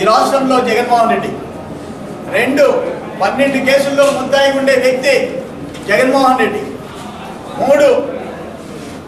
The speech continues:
చంద్రబాబు నాయుడు గారు పదిహేడులో ఉండడు అన్నావు, ఇప్పుడు కాల్చి చంపమంటున్నావు.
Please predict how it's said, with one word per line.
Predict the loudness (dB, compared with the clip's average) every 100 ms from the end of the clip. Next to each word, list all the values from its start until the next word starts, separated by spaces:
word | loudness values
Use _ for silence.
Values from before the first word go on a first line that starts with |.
| -8
చంద్రబాబు | -4 2 4 4
నాయుడు | 4 2 2
గారు | 4 4 6 2 0 -6 -10 -12 -10 -6 -2
పదిహేడులో | 0 2 4 6 6 4
ఉండడు | 4 2 2 4 6
అన్నావు, | 4 4 4 2 -2 -8 -14 -16 -16 -16 -16 -16 -16 -16 -16 -6 -4
ఇప్పుడు | -2 2 4 4 0 -8 -10 -6
కాల్చి | 0 0 0 0
చంపమంటున్నావు. | 2 2 2 2 2 2 2 0